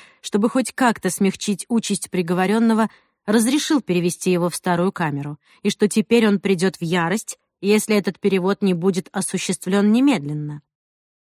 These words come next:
Мадинье пришлось смириться. Он сообщил мне об этом решении, не преминув добавить, что на всякий случай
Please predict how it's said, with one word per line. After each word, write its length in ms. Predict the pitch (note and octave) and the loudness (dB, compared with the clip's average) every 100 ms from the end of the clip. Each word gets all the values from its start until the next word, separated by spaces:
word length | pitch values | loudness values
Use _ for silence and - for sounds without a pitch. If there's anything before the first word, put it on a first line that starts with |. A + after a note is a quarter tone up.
| _ _ _ | _ _ _
Мадинье 520 | G3 A3 G3+ A3+ G#3+ | 0 2 6 6 6
пришлось 400 | F3+ F#3 - F3+ | 2 -4 -2 -4
смириться. 560 | - F3+ F3 F3+ - - _ _ _ _ _ _ _ _ | -2 -4 -2 -4 -10 -18 _ _ _ _ _ _ _ _
Он 160 | B3 C4+ | 2 2
сообщил 520 | - C#4+ C#4+ - D4 | 2 0 0 0 2
мне 200 | F#3+ E3+ | 2 0
об 80 | E3 | -2
этом 220 | F3 F3 | -2 -2
решении, 560 | F3+ - A#3+ A3 F#3 - - _ | -4 -2 0 2 0 -4 -14 _
не 140 | A3+ | 0
преминув 480 | A#3+ A#3+ A#3+ A#3 A3 | 2 2 4 4 2
добавить, 580 | F#3 G3+ G3+ G#3 G#3+ - _ _ _ | 2 2 2 2 0 -4 _ _ _
что 240 | - - G3+ | -10 0 2
на 160 | F#3+ | 2
всякий 480 | F3 - F3 D#3+ F#3+ | 0 -4 -4 -4 -6
случай 520 | - A#3 A#3 - C#4 | -4 -4 -4 -2 -4